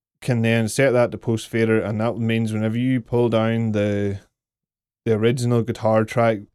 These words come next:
fader, it will adjust the amount of reverb that's playing back as well in conjunction with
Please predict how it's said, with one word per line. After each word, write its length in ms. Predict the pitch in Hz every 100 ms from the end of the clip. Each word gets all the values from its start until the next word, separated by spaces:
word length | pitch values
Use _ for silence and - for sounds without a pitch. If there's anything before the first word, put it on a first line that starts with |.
| -
fader, 500 | - 117 110 110 107 -
it 140 | 113
will 260 | 110 110 104
adjust 520 | 104 - 117 - -
the 300 | 110 107 95
amount 300 | 107 113 113
of 120 | 110
reverb 420 | 107 110 110 110
that's 180 | 110 -
playing 340 | - 117 107 107
back 240 | 107 107
as 120 | 104
well 380 | 104 101 110 107
in 180 | 104 104
conjunction 680 | 110 107 110 113 110 101
with 280 | 104 110 -